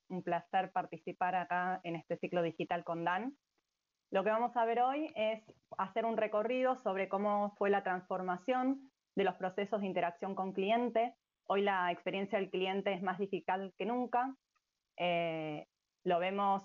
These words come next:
a veces por elección, otras veces como estamos hoy en, en este contexto de pandemia, que muchas veces nos ha llevado a ser más digitales que lo que hubiéramos hecho tiempo atrás.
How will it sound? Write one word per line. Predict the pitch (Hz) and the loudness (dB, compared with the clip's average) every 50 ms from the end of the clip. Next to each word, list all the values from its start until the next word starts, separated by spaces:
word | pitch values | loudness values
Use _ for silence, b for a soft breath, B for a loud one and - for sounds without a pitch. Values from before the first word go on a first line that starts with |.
| _ _ _ | _ _ _
a | - 175 180 | -2 -2 0
veces | 208 214 220 226 214 | -2 -2 -2 -4 -4
por | - 202 180 180 | -2 -2 0 0
elección, | 180 180 180 - - - 269 285 330 339 330 - | 0 0 -4 -4 -2 0 2 2 2 0 0 0
otras | 202 202 - 190 185 | -2 0 0 0 0
veces | 190 196 208 208 220 208 214 | 0 -2 -2 -2 -2 -2 -2
como | 196 180 170 175 | -2 -4 -4 -2
estamos | - 190 190 196 196 196 _ | -2 -2 -2 -2 -4 -4 _
hoy | 196 196 196 196 | -2 0 0 0
en, | 185 180 175 170 - _ | 0 0 0 -2 -4 _
en | 180 185 | -2 -2
este | 180 185 185 - 196 185 175 - | -2 -2 -2 -2 0 0 0 0
contexto | 180 180 180 180 202 196 - _ 214 | -2 -2 -2 -2 -6 -6 -4 _ 0
de | 196 190 | 0 0
pandemia, | 185 - 175 180 190 220 220 226 220 - 247 269 262 _ _ _ _ _ _ _ | 0 -2 -4 -2 -2 -2 -2 0 0 0 0 0 -2 _ _ _ _ _ _ _
que | - 170 | -6 -4
muchas | 170 170 185 180 196 180 190 | -2 -2 -2 -2 -2 -2 0
veces | 190 190 185 - 208 196 196 190 - - | -2 -4 -2 0 0 0 0 -2 -6 -4
nos | 196 180 170 - | -4 -4 -2 -2
ha | 196 | -4
llevado | 185 - - 190 180 185 190 196 190 196 196 190 - - | -4 -2 -4 -2 0 2 2 2 2 0 -2 -2 -2 -4
a | 175 | -6
ser | - - 190 185 | 0 0 0 0
más | 190 196 190 | 0 -2 -2
digitales | 196 196 196 - 196 - 196 196 202 214 214 214 | -2 -4 -4 -4 -4 -2 -2 0 0 0 -2 -2
que | - 196 | -4 -4
lo | 170 170 170 165 160 160 - _ _ | 0 2 2 0 0 -2 -10 _ _
que | - | -2
hubiéramos | 175 185 185 185 180 180 180 - | 0 0 0 0 -2 -4 -6 -6
hecho | 202 190 _ - 185 | -6 -6 _ -8 -6
tiempo | - 185 180 180 170 175 | -4 -2 -4 0 0 -2
atrás. | 170 - 190 220 294 330 | 0 0 0 0 0 -2